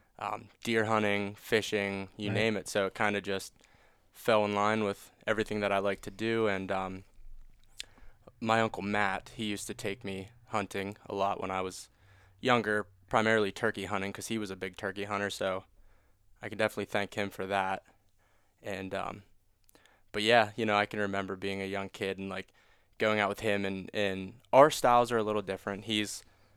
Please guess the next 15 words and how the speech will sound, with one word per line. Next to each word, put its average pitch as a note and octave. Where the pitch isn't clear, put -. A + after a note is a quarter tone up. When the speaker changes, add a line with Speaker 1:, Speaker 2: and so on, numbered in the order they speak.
Speaker 1:
a A2
way A2
more G#2+
patient A2
turkey G#2
hunter, G2
and G2+
I'm A2+
a A2
little G#2+
bit G#2
more G#2
aggressive G2+
as G2
I've G2